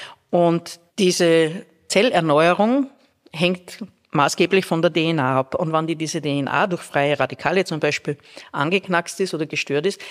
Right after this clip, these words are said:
dann kann dieser Erneuerungsprozess nicht mehr optimal funktionieren. Es gibt für diese D-N-A-Instabilität Reparaturmechanismen und die freien Radikale kann man natürlich ein bisschen abpuffern.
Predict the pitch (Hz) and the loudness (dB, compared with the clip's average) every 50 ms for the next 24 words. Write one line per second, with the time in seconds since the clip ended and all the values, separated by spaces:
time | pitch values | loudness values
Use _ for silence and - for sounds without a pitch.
0 | - - - - 170 156 - - 151 165 170 196 190 - 175 156 156 143 135 143 | -18 -12 -6 -4 -4 -2 -2 -2 -2 -2 -2 -2 0 0 0 0 0 0 2 2
1 | 165 185 202 190 - - - - 185 - - 180 185 - - - - - - _ | 2 2 0 -2 -2 -6 -8 -10 -6 -2 0 0 0 -2 -4 -10 -12 -18 -16 _
2 | - 175 165 170 190 196 - 160 - - - 165 156 143 151 - - 170 160 - | -2 0 2 2 2 2 0 -2 -4 -2 -2 0 2 2 0 0 -2 -4 -4 -4
3 | - 196 170 135 113 120 123 - _ _ _ _ - - 170 - - - 220 208 | -4 -4 -2 -2 -4 -6 -8 -12 _ _ _ _ -2 -2 -2 -2 -2 -2 -2 -4
4 | - _ _ - - - 185 170 - - 185 170 - 180 165 156 156 151 147 143 | -4 _ _ -12 -4 0 0 0 2 2 0 0 2 2 2 2 2 2 0 -4
5 | - _ _ _ - 185 170 175 165 151 135 170 - - 190 196 - - - 185 | -10 _ _ _ 0 0 0 2 2 0 0 0 0 -2 -2 -2 -2 -2 -2 -2
6 | 202 208 190 202 190 - 190 208 220 - - - - _ - - - - - _ | 0 0 0 0 0 2 2 2 2 0 -6 -20 -20 _ -20 -20 -20 -20 -20 _
7 | - - 165 156 - - - 151 - - 240 240 190 135 - - 170 156 160 175 | -2 0 0 0 0 0 -2 0 0 2 2 2 2 0 0 0 -2 0 0 -2
8 | - - - 185 214 320 - _ _ _ _ _ _ _ _ - - 185 185 185 | -2 -2 0 0 0 0 -4 _ _ _ _ _ _ _ _ -2 2 2 4 4
9 | 185 190 185 - 185 - - _ - 190 185 - - 170 160 165 175 170 160 165 | 2 0 -2 -6 -12 -12 -14 _ -4 -2 -2 0 2 2 2 2 2 2 0 2
10 | 165 180 - - 156 147 160 170 190 196 202 202 202 202 190 185 190 - - _ | 0 0 -2 0 0 2 2 4 4 4 6 4 4 2 0 -4 -10 -18 -20 _
11 | - 247 - _ _ - - 160 147 160 170 175 180 175 170 170 165 - 175 170 | -20 -20 -20 _ _ -6 -4 -2 0 0 2 2 2 2 0 0 0 0 -2 -2
12 | 170 - 190 180 190 175 185 185 190 185 - _ - - _ _ _ _ _ - | -2 -2 -4 -2 -2 0 2 2 0 0 -4 _ -20 -20 _ _ _ _ _ -2
13 | - - - - - 156 - - - 147 139 143 - | -2 -2 -2 -10 -10 -8 -8 -6 -8 -6 -6 -8 -10